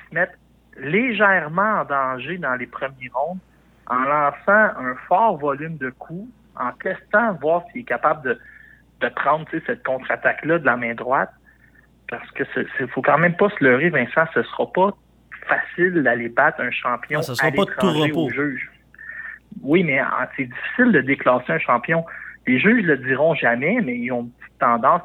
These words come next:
Speaker 1: à donner les rondes serrées aux champions.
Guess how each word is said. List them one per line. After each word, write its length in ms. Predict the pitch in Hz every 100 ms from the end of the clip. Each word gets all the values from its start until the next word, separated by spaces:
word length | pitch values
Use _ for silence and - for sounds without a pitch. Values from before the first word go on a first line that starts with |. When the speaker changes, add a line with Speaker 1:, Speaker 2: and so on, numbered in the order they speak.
| -
Speaker 1:
à 100 | 135
donner 480 | 123 127 131 151 160
les 260 | - 120 120
rondes 240 | 123 143 -
serrées 400 | - 120 117 156 -
aux 100 | -
champions. 580 | - 113 110 139 165